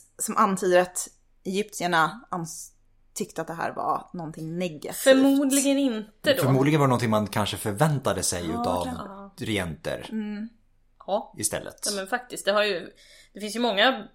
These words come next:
Speaker 2: alltså, långt tillbaka i tiden traditioner av det här.
Speaker 1: Mm.
Speaker 2: Så att det har vi ju åtminstone, det har vi ju sett med vissa missbildningar på, på mumier och sånt.
Speaker 1: Ja.
Speaker 3: Mm.
Speaker 2: Så att, eh, ja.
Speaker 1: Men alltså, Ptolemaios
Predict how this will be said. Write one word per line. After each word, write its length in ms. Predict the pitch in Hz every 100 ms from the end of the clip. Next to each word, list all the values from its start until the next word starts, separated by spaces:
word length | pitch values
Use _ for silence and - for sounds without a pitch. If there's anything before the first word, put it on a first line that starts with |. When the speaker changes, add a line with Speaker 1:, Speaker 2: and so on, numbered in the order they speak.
| _ _ _ _
Speaker 2:
alltså, 240 | 208 202 196 185 202 -
långt 240 | 233 269
tillbaka 300 | 196 175 170
i 80 | 165
tiden 460 | 165 160 165 170 180 -
traditioner 460 | 170 160 175 165 165
av 180 | - 139
det 80 | -
här. 180 | 196 185
Speaker 1:
Mm. 120 | 170
Speaker 2:
Så 60 | 190
att 180 | - - - _ _ _ _
det 60 | -
har 80 | 214
vi 120 | 202
ju 180 | 196 190
åtminstone, 540 | 196 185 180 - 190
det 60 | 202
har 80 | 202
vi 60 |
ju 80 | 202
sett 240 | 180 170
med 120 | 185 175
vissa 420 | 175 - 170 175
missbildningar 960 | 196 - 185 180 180 165 156 156 135 165
på, 240 | - 170 170 175 _ _ _ _ _ _ _ -
på 140 | 185
mumier 400 | 180 180 175 170
och 60 | 202
sånt. 120 | 202
Speaker 1:
Ja. 180 | 180 170
Speaker 3:
Mm. 280 | 127 113 110 _ _ _ _
Speaker 2:
Så 160 | -
att, 260 | - - -
eh, 220 | - - -
ja. 380 | 185 240 - _ _
Speaker 1:
Men 140 | - 147
alltså, 280 | 214 208
Ptolemaios 880 | 180 - 226 233 226 220 - - -